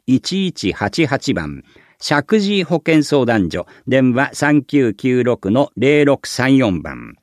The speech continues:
学校栄養士、学校給食の献立作成など。えー、こちら有資格者になります。勤務場所は区立小中学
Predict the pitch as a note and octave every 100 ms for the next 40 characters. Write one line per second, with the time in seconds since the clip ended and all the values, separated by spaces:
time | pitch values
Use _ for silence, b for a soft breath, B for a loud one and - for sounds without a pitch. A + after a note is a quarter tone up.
0 | _ _ _ _ _ _ - A#2+ C3 -
1 | A#3+ A#3 G#3+ G3+ F3 A#2+ E2+ - - _
2 | _ - A2+ C#3 - F#3 - E3+ - B2
3 | - A#2 B2+ - C#3 F#3+ E3 D#3+ E3 -
4 | C3+ - - C#3 B2 G#2+ - - _ _
5 | _ _ _ - F2 F2+ B2 C3 F2+ A2+
6 | G#2 - G#2+ - - D2 A#1+ - - -
7 | - _ - C#3 C3+ A#2+ A#2 A#2+ A2 G#2+
8 | - b b - C#3+ G#3+ G3+ - F3+ E3+
9 | - C#3+ A#2 G2+